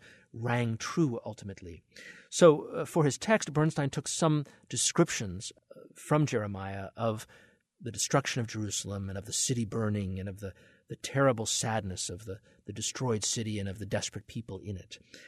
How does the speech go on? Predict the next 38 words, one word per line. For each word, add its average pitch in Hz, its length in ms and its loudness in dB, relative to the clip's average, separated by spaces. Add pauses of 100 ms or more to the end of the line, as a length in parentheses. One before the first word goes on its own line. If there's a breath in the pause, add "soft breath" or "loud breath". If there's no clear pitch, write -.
(120 loud breath)
Bernstein 175 480 0
just 156 240 2
simply 180 260 4
wrote 143 220 6
this 131 180 0
one 135 240 4
movement 131 400 4 (280 soft breath)
for - 100 -4
mezzo-soprano 113 560 -4
and 113 100 -6
orchestra 113 380 -6
in 113 80 -2
nineteen 107 280 -4
thirty-eight 92 480 -6
and 131 60 0
then 113 100 -2
put 131 160 -2
it 120 60 -4
aside. 135 480 0 (460 loud breath)
And 160 160 6
then 190 80 8
in 165 140 8
nineteen 180 420 4
forty-one 160 1400 2
or 135 100 6
two, 180 480 8 (320 loud breath)
he - 120 -6
decided 147 320 2
to 131 60 -6
begin 131 280 2
work 127 240 0
on 113 80 -4
his 110 120 -6
first - 360 -4
symphony 117 480 -2 (440 loud breath)
and, 131 320 2
uh, 123 200 6
wrote 165 340 10